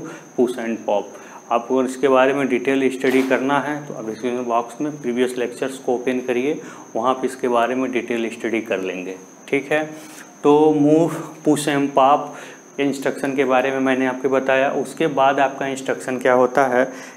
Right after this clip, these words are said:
Exchange instruction। इंस्ट्रक्शन, ये जो instruction है ये निमोनिक्स है किसका, exchange का।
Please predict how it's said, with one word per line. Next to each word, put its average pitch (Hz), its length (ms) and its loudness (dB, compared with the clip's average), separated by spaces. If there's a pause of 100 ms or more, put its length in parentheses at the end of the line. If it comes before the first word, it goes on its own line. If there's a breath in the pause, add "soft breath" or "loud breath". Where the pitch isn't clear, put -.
(160)
Exchange 131 600 2
instruction। - 600 -4
इंस्ट्रक्शन, - 1160 -8 (1900 loud breath)
ये 120 200 4
जो 127 180 2
instruction 131 640 -4
है 123 220 -6 (200)
ये 131 120 2
निमोनिक्स 139 680 0
है 139 140 0
किसका, 135 440 0 (520 loud breath)
exchange 123 640 0
का। 95 260 -10